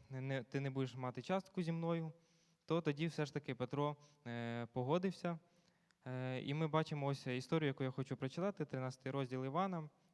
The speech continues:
з дванадцятого по сімнадцятий вірш. Е, це вже як висновок,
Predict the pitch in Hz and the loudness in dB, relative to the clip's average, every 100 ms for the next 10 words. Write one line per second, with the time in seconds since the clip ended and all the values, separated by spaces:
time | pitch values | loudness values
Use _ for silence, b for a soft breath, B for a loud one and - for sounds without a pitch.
0 | - 127 139 160 165 165 151 127 139 151 | -10 -4 0 2 2 2 0 -2 0 0
1 | - - 127 123 - 139 131 127 - 139 | -2 -2 0 0 0 0 -2 -6 -10 -4
2 | 131 131 127 117 131 180 214 - B B | -2 -2 -4 -6 -2 0 0 -4 B B
3 | B B B B 117 120 120 120 120 120 | B B B B -4 -2 -2 -2 -2 -4
4 | 117 - 151 139 131 151 196 - 160 151 | -4 0 2 2 0 0 -2 0 0 0
5 | - | -4